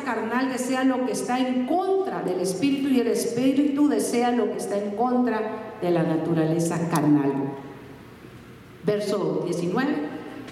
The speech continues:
Está muy claro que las cosas que hacen nuestra car-, nuestra naturaleza carnal son inmoralidades, inmoralidad sexual, impureza, descontrol,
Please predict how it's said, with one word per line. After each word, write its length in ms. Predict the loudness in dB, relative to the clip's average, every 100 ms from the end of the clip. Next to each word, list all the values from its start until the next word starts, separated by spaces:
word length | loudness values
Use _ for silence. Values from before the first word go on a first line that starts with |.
| -16 -18 -18 -4
Está 300 | -2 0 0
muy 200 | 0 0
claro 380 | 0 0 -2 -4
que 100 | -2
las 180 | -2 -2
cosas 400 | -2 -2 -2 -2
que 420 | -2 -2 -2 -4
hacen 560 | -2 0 2 0 2 0
nuestra 360 | 0 0 0
car-, 420 | -2 0 0 2 4
nuestra 400 | 4 4 2 0
naturaleza 720 | 0 0 2 2 2 0 -2
carnal 400 | -2 -2 0 0
son 280 | -2 -2 -2
inmoralidades, 1000 | -2 0 0 2 2 2 0 -2 -4 -8 -10 -12 -14 -16 -6 0
inmoralidad 500 | 2 4 2 2 0
sexual, 500 | 0 -2 -2 0 0 -2 -4
impureza, 720 | -2 -2 2 2 2 2 -2 -4 -6 -8 -6 0
descontrol, 840 | 2 2 2 2 2 2 2 0